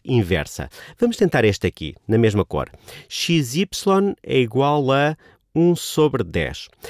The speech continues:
Mais uma vez, vamos tentar separar as duas variáveis, isolá-las em ambos os lados da equação. Vamos dividir ambos os lados por x. Podemos dividir por y,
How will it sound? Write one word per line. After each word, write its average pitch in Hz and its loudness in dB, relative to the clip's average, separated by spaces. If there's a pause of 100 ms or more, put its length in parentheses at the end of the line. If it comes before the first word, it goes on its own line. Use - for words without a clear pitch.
(140)
Mais 202 0
uma 151 2
vez, 156 0
vamos 139 -2
tentar 113 -2
separar 104 -2
as 101 -2
duas 107 0
variáveis, 69 -6 (240)
isolá-las 147 0
em 120 4
ambos 143 0
os 101 -2
lados 98 0
da 85 -2
equação. 80 -6 (240)
Vamos 127 2
dividir 113 0
ambos 135 -2
os 104 0
lados 104 -2
por 95 -6
x. - -8 (320)
Podemos 87 0
dividir 87 -2
por 190 0
y, 151 2